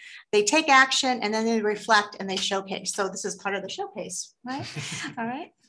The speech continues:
So we have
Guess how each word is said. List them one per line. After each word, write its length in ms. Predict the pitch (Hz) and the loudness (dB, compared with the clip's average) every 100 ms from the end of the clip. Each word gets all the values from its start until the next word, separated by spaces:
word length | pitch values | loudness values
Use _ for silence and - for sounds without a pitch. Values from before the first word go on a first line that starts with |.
| _ _ _ _ _ _ _ _ _ _ _ _ _ _ _ _ _ _ _ _ _ _ _ _ _ _ _ _ _ _ _ - - _ | _ _ _ _ _ _ _ _ _ _ _ _ _ _ _ _ _ _ _ _ _ _ _ _ _ _ _ _ _ _ _ -20 -20 _
So 460 | _ - - 220 208 | _ -8 2 4 4
we 260 | 208 277 311 | 2 0 0
have 440 | 247 202 208 269 | 2 4 4 2